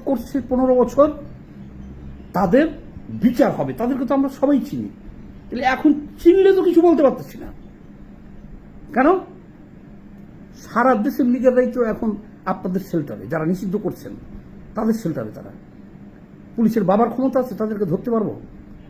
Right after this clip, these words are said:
তাদের কাছেই যেতে পারবে না, আমরাও তো যেতে পারি না তাদের কাছে। আচ্ছা, তাহলে কি হলো ব্যাপারটা? মাঝখান থেকে ভবিষ্যতে কি হবে আমি বলে দিই আপনাদেরকে। কেন বললাম? আজকে আপনারা যাদেরকে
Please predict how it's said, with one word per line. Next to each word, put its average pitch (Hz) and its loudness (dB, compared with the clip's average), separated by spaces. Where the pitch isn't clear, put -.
তাদের 180 0
কাছেই 202 0
যেতে 202 0
পারবে 110 -6
না, 98 -16
আমরাও 277 8
তো 202 -2
যেতে 170 2
পারি 143 0
না 120 -6
তাদের 110 -10
কাছে। 95 -12
আচ্ছা, - -8
তাহলে 226 4
কি 226 6
হলো 151 2
ব্যাপারটা? - -10
মাঝখান 247 4
থেকে 311 2
ভবিষ্যতে 269 2
কি - 2
হবে 269 6
আমি 254 2
বলে 240 4
দিই 220 2
আপনাদেরকে। 113 -10
কেন 208 2
বললাম? 254 0
আজকে 226 0
আপনারা 240 4
যাদেরকে 220 4